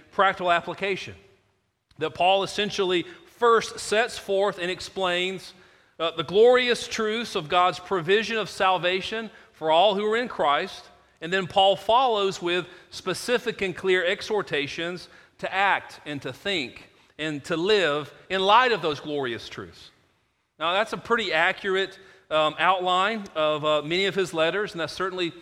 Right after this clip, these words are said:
for the most part, true for Ephesians.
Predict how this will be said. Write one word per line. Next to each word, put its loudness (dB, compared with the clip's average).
for -14
the -8
most 0
part, 2
true -2
for -4
Ephesians. -10